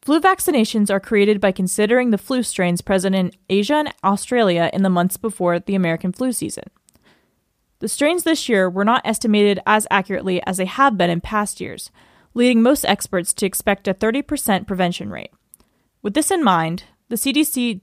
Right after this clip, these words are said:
does say that it's still a good idea to get vaccinated. Because even if the vaccination does not prevent the flu,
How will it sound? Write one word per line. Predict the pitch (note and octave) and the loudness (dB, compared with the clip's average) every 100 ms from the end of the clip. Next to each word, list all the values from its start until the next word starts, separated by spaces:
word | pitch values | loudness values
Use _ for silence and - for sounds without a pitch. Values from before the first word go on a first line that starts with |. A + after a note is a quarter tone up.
| _ | _
does | G#3+ A#3 - | 2 2 0
say | D#3 C#3+ | -2 -2
that | E3 F#3 | -4 -2
it's | G3+ | -2
still | - D4+ D#4+ | -2 -2 0
a | |
good | C4+ B3 | 2 2
idea | A3 G3 | 2 0
to | F#3+ | 0
get | F3 E3 | -2 -2
vaccinated. | D#3 - D#3 - - - _ _ _ _ _ _ _ _ - | -6 -6 -14 -14 -14 -18 _ _ _ _ _ _ _ _ -2
Because | A#3 A#3 | 0 0
even | C4 D4+ | -2 0
if | G#4 | 0
the | F4 | 2
vaccination | C4 A#3+ - A3 G#3 G#3 | 2 0 0 -2 0 0
does | F#3 | 0
not | F#3 F3 | -2 -2
prevent | F#3 F3+ B3 | -2 0 -2
the | - | -4
flu, | - D3 | -8 -8